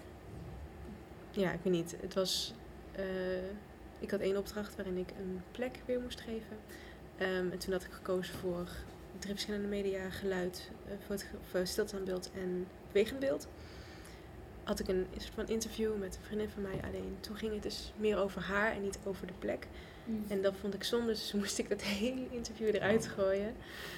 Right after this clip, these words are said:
Speaker 2: Wow.
Speaker 1: Ehm, ja, dat was radicaal en dat is zo, ja, kill
Speaker 2: Ja.
Speaker 1: your, kill your darlings.
Speaker 3: Ja,
Speaker 2: Ja.
Speaker 3: ja.
Speaker 1: Maar daar heb ik heel veel van geleerd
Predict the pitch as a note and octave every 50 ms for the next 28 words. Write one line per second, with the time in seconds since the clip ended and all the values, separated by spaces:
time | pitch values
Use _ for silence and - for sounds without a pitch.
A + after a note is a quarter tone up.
0 | A3+ A3 A3 A3 G#3+ G#3 G3+ G3 F#3 F3+ F3+ F3+ F3 F3+ F3 - - - - -
1 | - G#3+ G3 F3+ F3+ F3+ G3 F#3+ G3+ G3 F#3+ G3 - F3 - C#2+ - - A3+ G#3
2 | F#3+ F3+ F3+ - - - F3+ F3 F3 F3 F3 F3+ G#3 A3+ A#3 G3+ G3+ G3 F#3 -
3 | - - - - A3+ A3+ A3 G3+ G3 F#3+ F#3+ G3 G3+ A3 A#3+ C4 B3+ - - G#2+
4 | G#2 G#3 - G#2 G#2+ G2+ - - - - - - - - A2 G2+ G2+ F#2+ - -
5 | - F#3+ G3 G3+ G3 G3 F#3+ G3 F#3+ G3+ G3 - F#3 G3+ G#3 A3 G#3+ A3 G#3+ G#3+
6 | - G3+ G3 - - G#3 G3+ G3+ G3 - -